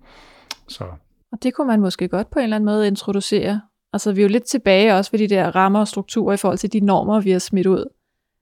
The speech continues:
Speaker 2: Fordi hvad er så vores struktur nu? Hvem er det,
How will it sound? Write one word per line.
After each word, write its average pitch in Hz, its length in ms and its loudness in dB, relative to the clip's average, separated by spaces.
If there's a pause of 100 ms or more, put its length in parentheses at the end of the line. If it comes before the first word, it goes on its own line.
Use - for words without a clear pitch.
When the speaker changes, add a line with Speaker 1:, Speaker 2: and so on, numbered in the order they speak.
(460)
Speaker 2:
Fordi 202 260 2
hvad 196 260 4
er 208 40 2
så 214 200 2
vores 190 220 0
struktur - 460 -4
nu? 196 220 2
Hvem 208 200 4
er 180 120 2
det, 214 160 2